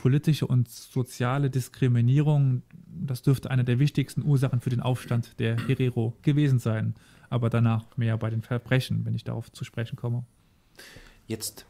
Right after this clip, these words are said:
Speaker 2: okay, jetzt habe ich den, das ist jetzt der Zeitpunkt. Ich muss nochmal fragen, wie, mal ganz kurz, wie lief das denn organisatorisch ab? Ich meine, Bismarck hat doch jetzt nicht gesagt, okay, ich schicke da jetzt mal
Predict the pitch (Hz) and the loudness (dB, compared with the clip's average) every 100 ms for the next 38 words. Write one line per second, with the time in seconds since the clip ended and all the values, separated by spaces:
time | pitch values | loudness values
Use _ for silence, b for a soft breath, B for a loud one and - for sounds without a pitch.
0 | - 123 - 82 95 - - - - - | -6 -4 -4 -4 -2 -4 -8 -16 -20 -16
1 | - 104 98 - 90 - 95 92 92 - | -10 -8 -8 -8 -10 -10 -18 -14 -12 -12
2 | - - - - - 95 85 - 104 101 | -16 -16 -12 -10 -8 -8 -6 -4 -4 -4
3 | 98 - 87 90 85 101 101 101 101 131 | -6 -8 -8 -8 -8 -8 -4 -2 -2 -4
4 | - - - 101 104 151 - 127 - 131 | -8 -6 -2 0 0 -2 -4 -6 -4 -6
5 | - 117 107 107 95 - - 110 101 98 | -4 -4 -4 -4 -6 -8 -4 0 0 -2
6 | - - - - - - 107 104 - 117 | -6 -10 -12 -14 -14 -6 -4 -4 -6 -6
7 | - 101 - - 107 - - 104 - 95 | -6 -6 -6 -8 -8 -10 -8 -8 -6 -4
8 | 90 - - - 98 120 104 - - - | -4 -6 -14 -6 -4 -4 -4 -6 -4 -2
9 | 101 98 104 90 | -2 -2 -2 -2